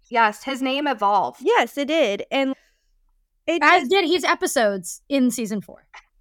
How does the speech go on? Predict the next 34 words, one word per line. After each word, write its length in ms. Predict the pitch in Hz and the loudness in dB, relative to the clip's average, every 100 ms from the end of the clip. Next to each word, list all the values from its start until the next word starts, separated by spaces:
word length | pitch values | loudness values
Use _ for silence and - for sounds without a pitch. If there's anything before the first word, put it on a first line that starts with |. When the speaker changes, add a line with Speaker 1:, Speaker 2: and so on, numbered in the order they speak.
| _ _ _ | _ _ _
Speaker 2:
Well, 180 | 254 349 | 0 4
I 80 | 349 | 4
Speaker 1:
As 80 | |
did 160 | - 208 | 0 -6
Speaker 2:
think 60 | 185 | -6
Speaker 1:
his 80 | 180 | -4
Speaker 2:
his 20 | |
Speaker 1:
episodes 240 | 349 311 | -2 0
in 60 | 294 | 2
Speaker 2:
name 260 | 277 311 | 2 2
Speaker 1:
season 80 | 320 | -2
four. 200 | - 254 | -4 -4
Speaker 2:
evolving 760 | 262 233 226 247 320 349 359 370 - | -2 0 0 0 0 -2 -2 -4 -10
was 300 | 262 277 262 - | 0 2 2 2
also 540 | 247 262 277 247 233 | 0 2 0 0 0
very 340 | 226 220 214 | 0 0 0
representative 800 | 214 202 220 208 196 196 196 196 - | 0 -4 -4 -6 -6 -4 -6 -6 -4
of 400 | 190 185 185 - _ _ | -2 -2 -6 -16 _ _
his 320 | _ 220 202 - | _ -4 -4 -4
character 560 | 247 180 - 294 285 | -4 -4 -4 -2 0
evolvement, 720 | 285 294 294 311 330 330 320 - _ _ _ _ _ | 0 0 0 0 -2 -2 -2 -8 _ _ _ _ _
because 640 | 262 262 254 240 233 233 226 | -8 0 2 4 2 0 -4
he 120 | 269 | -4
was 220 | 254 254 - | -2 -2 -4
Old 160 | 233 233 | -4 -4
MacDonald 400 | 233 233 220 233 | -4 -6 -8 -6
on 160 | 220 | -4
a 40 | 220 | -4
Speaker 1:
Mm-hmm. 20 | |
Speaker 2:
farm, 460 | 302 330 254 233 254 - _ _ _ _ _ _ | -2 0 0 -2 -4 -10 _ _ _ _ _ _
and 720 | 240 254 247 247 247 247 240 233 _ _ _ - | -4 -2 -2 -2 -2 -4 -6 -8 _ _ _ 0
I 220 | 240 440 294 | 2 4 2
loved 360 | 220 320 - | 2 0 -4
him. 280 | - - | -14 -12